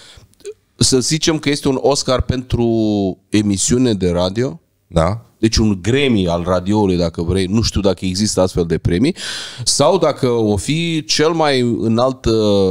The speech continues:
Speaker 1: cea mai înaltă dischi-, distincție de bucătar. Tu ți alegi pentru care primești
Speaker 2: <laughs>
Speaker 1: marele premiu, cel mai mare premiu din lume pentru activitatea ta, din cele două direcții. Și ai șaizeci de secunde la dispoziție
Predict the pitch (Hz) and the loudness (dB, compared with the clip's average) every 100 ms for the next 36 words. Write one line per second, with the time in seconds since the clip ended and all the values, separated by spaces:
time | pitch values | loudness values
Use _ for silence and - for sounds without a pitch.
0 | 90 69 - - 131 127 117 123 107 98 | 0 -4 -2 -2 0 0 0 -2 -2 -2
1 | - 120 - 95 95 95 - 123 - 110 | -2 -4 -2 0 0 0 0 0 0 -2
2 | 101 95 95 101 92 82 - _ _ 180 | -2 -2 0 0 0 -2 -2 _ _ 2
3 | 202 147 123 135 131 - - - - 120 | 4 2 2 0 -2 -8 -10 -20 -2 -2
4 | 117 117 117 135 135 127 110 110 120 131 | 0 -2 0 0 0 0 0 0 0 -2
5 | - 165 165 131 123 160 175 160 139 - | 0 -2 0 0 2 2 2 0 -2 0
6 | 160 175 147 - 240 202 165 170 143 120 | 0 2 2 0 0 2 2 2 0 0
7 | 139 127 113 113 131 127 110 107 127 127 | 0 0 0 0 2 2 0 0 -2 -2
8 | 120 113 104 - - - 110 - 104 98 | 0 2 0 -2 -8 -2 0 0 -2 0
9 | 104 - 92 - 78 - _ 110 110 127 | 0 0 -4 -2 -6 -8 _ -2 0 2
10 | 120 110 104 92 90 82 - - - - | 2 2 0 0 -2 -2 -6 -12 -14 -20
11 | - - - 135 175 190 190 170 131 123 | -8 0 2 2 2 0 0 0 0 -2
12 | 123 113 131 113 95 90 - 87 80 76 | -2 -2 0 2 2 -2 -2 -2 -2 -2
13 | 104 165 | -2 -2